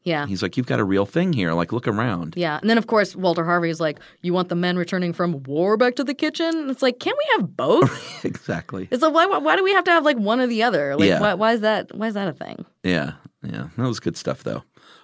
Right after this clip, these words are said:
Speaker 2: Well, I guess we should talk, uh, um, a little bit about the end.
Speaker 1: Yeah.
Speaker 2: Like, my God. I was a mess last night.
Speaker 1: Really? Tell me
Speaker 2: Yes.
Speaker 1: more.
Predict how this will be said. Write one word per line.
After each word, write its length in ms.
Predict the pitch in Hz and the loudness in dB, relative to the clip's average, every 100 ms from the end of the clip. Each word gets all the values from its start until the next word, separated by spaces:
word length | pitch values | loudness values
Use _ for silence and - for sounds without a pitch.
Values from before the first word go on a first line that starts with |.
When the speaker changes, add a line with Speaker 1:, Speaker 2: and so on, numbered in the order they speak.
| - | 2
Speaker 2:
Well, 120 | 127 | 2
I 60 | 131 | 4
guess 240 | 160 165 | 2 0
we 80 | 151 | 0
should 300 | - 101 - | 0 -2 -2
talk, 260 | - 110 98 | -2 0 0
uh, 140 | - - 87 | -4 -4 -2
um, 460 | 90 87 82 82 85 92 - _ - - _ _ _ _ _ - | 0 0 0 -4 -8 -20 -20 _ -20 -20 _ _ _ _ _ -10
a 40 | |
little 240 | 92 104 104 | -4 -2 -2
bit 160 | 98 | -2
about 220 | 95 98 - | -2 -4 -4
the 180 | 98 | -4
end. 260 | 107 104 113 _ _ _ _ _ | -4 -4 -8 _ _ _ _ _
Speaker 1:
Yeah. 80 | 117 | -2
Speaker 2:
Like, 240 | 98 107 - - _ _ _ - | 0 -2 -8 -20 _ _ _ -8
my 160 | 107 | -6
God. 480 | 107 107 104 85 78 _ _ _ _ _ _ _ _ _ | -4 -2 0 -2 -4 _ _ _ _ _ _ _ _ _
I 100 | - | 2
was 300 | 113 113 98 - - | 4 4 2 -6 -2
a 100 | 101 | 0
mess 340 | 104 110 - | 2 0 -2
last 280 | 80 80 - | -4 -4 -8
night. 260 | 78 69 - _ _ _ | -10 -10 -14 _ _ _
Speaker 1:
Really? 500 | 165 226 285 160 147 147 _ 160 | 0 2 4 2 -2 -10 _ -2
Tell 120 | 185 | 2
me 60 | 262 | 4
Speaker 2:
Yes. 100 | - | 4
Speaker 1:
more. 400 | 240 208 139 | 4 2 2